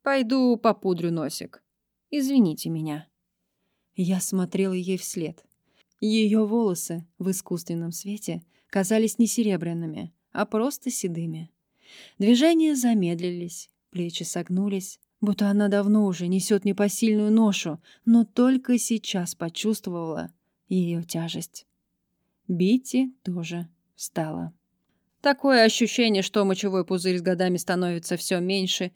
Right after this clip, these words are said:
и меньше. Зайду-ка я в дамскую комнату. Если мне удастся уговорить Сиси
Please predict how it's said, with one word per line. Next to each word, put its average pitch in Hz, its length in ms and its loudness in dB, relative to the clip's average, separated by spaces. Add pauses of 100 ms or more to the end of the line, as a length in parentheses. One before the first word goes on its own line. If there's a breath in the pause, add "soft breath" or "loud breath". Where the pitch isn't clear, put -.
(180)
и 233 140 6
меньше. 170 540 2 (460)
Зайду-ка 262 680 2
я 240 200 8
в 208 60 -2
дамскую 214 440 4
комнату. 170 600 -2 (480)
Если 202 360 4
мне 190 180 2
удастся 180 440 -2
уговорить 170 420 -2
Сиси 196 460 -2